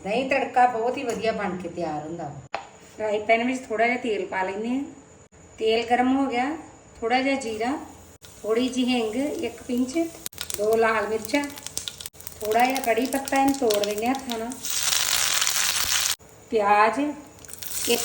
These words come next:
ਅਸੀਂ ਮੋਟੇ ਸਾਈਜ਼ ਦਾ ਪਿਆਜ਼ ਲੈ ਕੇ ਕੱਟਿਆ ਵਾ ਤੇ ਇੱਕ ਹਰੀ ਮਿਰਚ। ਇਹਨਾਂ ਨੂੰ ਅਸੀਂ ਭੁੰਨ ਲਈਏ ਹਲਕਾ ਗੁਲਾਬੀ।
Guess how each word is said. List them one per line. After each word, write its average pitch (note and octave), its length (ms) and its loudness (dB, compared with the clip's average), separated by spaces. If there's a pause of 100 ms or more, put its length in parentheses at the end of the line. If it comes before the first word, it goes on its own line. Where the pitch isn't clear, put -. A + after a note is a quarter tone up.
ਅਸੀਂ C4 200 4
ਮੋਟੇ C4+ 320 4
ਸਾਈਜ਼ G3 280 0
ਦਾ G#3+ 100 4
ਪਿਆਜ਼ G#3+ 440 4
ਲੈ G#3+ 100 4
ਕੇ G#3 240 0
ਕੱਟਿਆ A3+ 280 0
ਵਾ B3+ 160 -2 (160)
ਤੇ C4 60 -4
ਇੱਕ A3 260 -2
ਹਰੀ A3 220 0
ਮਿਰਚ। E3+ 200 -2 (1600)
ਇਹਨਾਂ A#3+ 180 4
ਨੂੰ C4+ 160 2
ਅਸੀਂ B3+ 160 -2
ਭੁੰਨ C4 200 2
ਲਈਏ G#3 340 2
ਹਲਕਾ B3 320 2
ਗੁਲਾਬੀ। F3+ 420 0